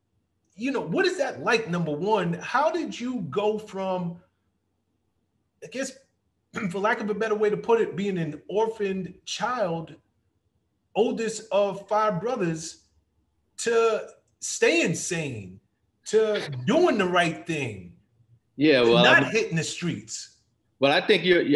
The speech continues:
Speaker 2: I think you're my age. So, um, you know,
Speaker 1: Yeah.
Speaker 2: I'm, I'm fifty-one. So I was growing up in the seventies in Harlem, where everybody was addicted to heroin. This is before crack. So it really was heroin. It was dust. Um, seeing people nod out on the corner.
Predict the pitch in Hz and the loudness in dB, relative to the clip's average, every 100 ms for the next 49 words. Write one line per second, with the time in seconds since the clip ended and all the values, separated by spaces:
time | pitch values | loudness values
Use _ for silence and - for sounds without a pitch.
0 | 143 160 196 170 165 147 131 117 117 117 | 2 2 2 4 2 2 2 2 4 2
1 | 120 - - 110 110 - 117 117 135 117 | -2 -6 0 2 2 -2 -6 -2 2 4
2 | 117 123 _ - 131 - 123 - 123 - | 2 0 _ -10 -8 -6 -6 -2 -4 -4
3 | 101 98 107 110 - 98 101 107 92 101 | -6 -4 -4 -6 -6 -4 -2 -4 -6 -6
4 | 98 - 95 - 113 113 98 90 92 85 | -6 -8 -10 -6 -4 -4 -6 -8 -8 -6
5 | 92 92 95 90 90 92 87 92 92 90 | -4 -4 -6 -6 -6 -6 -8 -6 -6 -8
6 | 87 _ - 90 - 87 - 78 85 92 | -12 _ -16 -16 -14 -20 -16 -14 -8 -6
7 | 95 95 95 92 92 92 104 101 90 - | -6 -6 -8 -10 -12 -14 -12 -12 -14 -18
8 | - 98 - - 101 87 - - 90 92 | -10 -10 -8 -6 -4 -6 -10 -14 -12 -12
9 | 90 107 98 82 - 92 90 90 90 85 | -8 -8 -6 -8 -10 -8 -8 -8 -12 -12
10 | 80 - - 95 90 - - - - - | -14 -18 -10 -8 -8 -10 -16 -18 -20 -20
11 | - - _ _ - 85 80 78 73 - | -20 -20 _ _ -12 -10 -10 -12 -12 -6
12 | 98 - 104 85 87 90 90 87 90 85 | -6 -6 -10 -10 -8 -6 -4 -4 -6 -10
13 | - - 95 90 90 90 87 85 | -14 -10 -6 -6 -6 -6 -8 -10